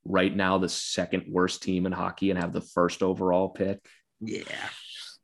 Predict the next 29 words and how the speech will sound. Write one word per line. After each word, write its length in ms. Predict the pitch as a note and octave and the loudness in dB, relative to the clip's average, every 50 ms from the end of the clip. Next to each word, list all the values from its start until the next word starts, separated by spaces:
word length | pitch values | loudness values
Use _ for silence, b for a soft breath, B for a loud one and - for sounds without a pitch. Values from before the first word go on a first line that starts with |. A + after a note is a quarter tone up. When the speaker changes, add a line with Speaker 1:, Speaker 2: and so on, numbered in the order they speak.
| _ _ _ _ _ _ | _ _ _ _ _ _
Speaker 1:
Too 160 | - A3 A#3 G3 | 10 10 12 12
early 140 | F3+ F3 | 12 12
Speaker 2:
I 40 | E3+ | 12
mean, 100 | D3+ B2+ | 12 10
Speaker 1:
for 60 | - | 10
that 160 | B2+ B2+ B2+ B2 | 8 8 8 8
Speaker 2:
credit 160 | - - A#2 | 10 10 10
to 60 | A#2 | 10
them. 120 | A2 A2+ | 10 10
They, 20 | G#2+ | 8
Speaker 1:
conversation, 440 | - - A2 - D#3 C#3+ C#3+ C3 C#3 | 10 10 8 10 10 8 6 6 4
Speaker 2:
they 200 | C#3 C#3 - - _ _ | 2 2 0 -8 _ _
Speaker 1:
but 320 | - F2+ F2+ A#2 A2 F#2 - | 0 6 6 6 6 8 6
the 80 | A2 | 6
narratives 1000 | G#2+ G#2 G#2 G#2+ A#2+ C#3 C#3+ C3+ A#2+ A2 F#2 E2+ - F2+ F2 - - - - - _ _ _ _ - - | 8 8 8 10 10 10 10 10 10 8 6 6 2 -4 -8 -8 -10 -10 -12 -14 _ _ _ _ -2 2
are 160 | F#2 F#2 F2+ | 2 4 6
going 340 | F#2 G2+ G2+ G2+ F#2 F2+ F2 | 6 6 8 8 6 4 4
to 60 | F2 | 2
be 100 | F2 E2 | 0 2
very 300 | D2+ D2+ D2 B1 A1+ A1 | 2 2 0 0 0 -4
fun. 400 | - - D#2+ D2 G1+ G1+ - - _ _ - | -4 -4 -4 -4 -4 -8 -12 -14 _ _ 0
Speaker 2:
Oh, 120 | D#3 C#3 | 0 0
yeah. 100 | F#2+ - - - - - - _ _ _ - | 0 -2 -8 -16 -20 -20 -20 _ _ _ 0
They're 140 | C#3 E3 G3+ | 2 4 6
gonna 100 | A#3 A#3 | 6 4
be 60 | A#3+ | 4
fun. 280 | A3+ - G#3 F#3 B2+ - | 6 6 4 4 4 0
And 260 | A2+ A#2+ A#2+ B2 B2 - _ _ _ _ - | -2 -2 -2 -4 -6 -10 _ _ _ _ -4
it's, 480 | C3 C3+ C3 C3+ - - - - - | -2 -2 -2 -2 -4 -4 -4 -6 -8